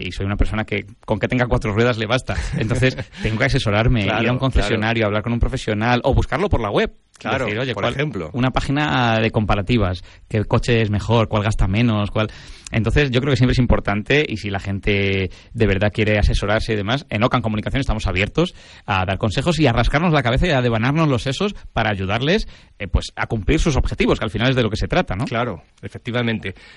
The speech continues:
Speaker 2: Pues, Dani, eh, continuamos.
Speaker 1: Vale, mira, me voy a poner un poquito en modo profesor, Paco.
Speaker 2: <laughs> Vale.
Speaker 1: Eh, pero brevemente, de verdad no voy a aburrir, ¿no? Lo que pasa es que yo creo que siendo este el primer programa y hablando como estamos hablando de lo que es comunicar, creo que es un poco importante también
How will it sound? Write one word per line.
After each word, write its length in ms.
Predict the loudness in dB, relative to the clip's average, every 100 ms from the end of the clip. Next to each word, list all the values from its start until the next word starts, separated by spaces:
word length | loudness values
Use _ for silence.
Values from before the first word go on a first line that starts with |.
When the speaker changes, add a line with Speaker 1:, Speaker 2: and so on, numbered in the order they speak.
| -10
Speaker 2:
Pues, 160 | -6 -2
Dani, 300 | 0 0 -2
eh, 120 | -4 -2
continuamos. 760 | 0 2 2 2 0 -6 -10 -6
Speaker 1:
Vale, 320 | 0 2 2
mira, 540 | 0 -2 0 2 2
me 100 | 2
voy 140 | 2 2
a 40 |
poner 180 | 2 0
un 60 | 0
poquito 720 | -2 -2 0 2 2 2 0
en 120 | 0
modo 220 | 0 0
profesor, 500 | 0 -4 -4 -4 -6 -8
Paco. 300 | -4 -4 -4 -12 -10
Speaker 2:
<laughs> 160 | -6
Vale. 240 | -2 0 0
Speaker 1:
Eh, 60 | 2
pero 160 | 4 4
brevemente, 460 | 2 2 0 -2
de 60 | -2
verdad 200 | 0 0
no 100 | 2
voy 100 | 2
a 40 |
aburrir, 360 | 0 -2 -4 -4
¿no? 120 | -2
Lo 120 | -2
que 60 | 0
pasa 160 | 0
es 20 | 0
que 80 |
yo 100 | -4
creo 140 | -4 -4
que 200 | -2 -4 -8
siendo 280 | -4 0 0
este 160 | 2 2
el 60 |
primer 260 | 2 0 2
programa 440 | 2 2 0 -4 -6 _
y 80 | -8
hablando 340 | -2 2 4 2
como 140 | 0
estamos 220 | -2 -2
hablando 260 | 0 0 2
de 160 | 2
lo 100 | 0 0
que 100 | -2
es 100 | 0
comunicar, 540 | 0 2 2 0 0
creo 120 | 0
que 60 | 0
es 60 | 2
un 60 |
poco 220 | 2 2 2
importante 400 | 2 0 -4 -4
también 360 | -2 -2 -4